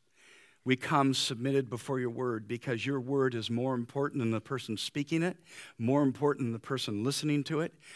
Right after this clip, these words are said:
more important than anything else in this world.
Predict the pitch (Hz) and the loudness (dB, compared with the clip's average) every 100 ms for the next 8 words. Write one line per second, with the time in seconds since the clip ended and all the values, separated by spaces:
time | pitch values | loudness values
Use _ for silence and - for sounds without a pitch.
0 | - 131 139 127 120 147 143 131 120 156 | -2 4 6 6 4 2 2 2 2 2
1 | 156 165 160 135 127 - - - - - | 2 4 2 2 0 -2 -10 -14 -10 2
2 | 139 131 123 - 120 131 127 - | 4 4 2 -4 -4 -4 -6 -10